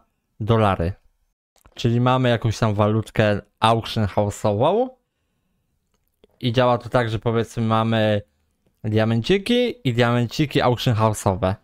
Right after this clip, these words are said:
Diamenciki możemy kupić za dolarki, tak więc wyciągamy kartę, wpłacamy, kupujemy diamenciki i te diamenciki konwertujemy na te diamenciki auction house'owe,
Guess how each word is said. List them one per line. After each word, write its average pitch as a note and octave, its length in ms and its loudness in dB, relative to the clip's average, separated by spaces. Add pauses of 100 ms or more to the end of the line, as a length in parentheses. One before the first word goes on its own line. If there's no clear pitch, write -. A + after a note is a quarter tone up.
(640)
Diamenciki B2+ 580 0
możemy A#2+ 320 0
kupić A#2 280 -2
za G#2 120 0
dolarki, F#3+ 680 0 (1120)
tak G#2+ 260 -2
więc G#2 400 -2
wyciągamy G2+ 460 -2
kartę, D#3 600 0
wpłacamy, A2+ 760 -2
kupujemy G2+ 440 -2
diamenciki E3 720 -2 (560)
i C#3 120 -6
te C#3 120 0
diamenciki A#2 640 -2 (560)
konwertujemy A#2 1040 0
na G#2 520 2 (680)
te A2 140 -2
diamenciki A2 720 -2
auction A2 380 -2
house'owe, D#3+ 580 -2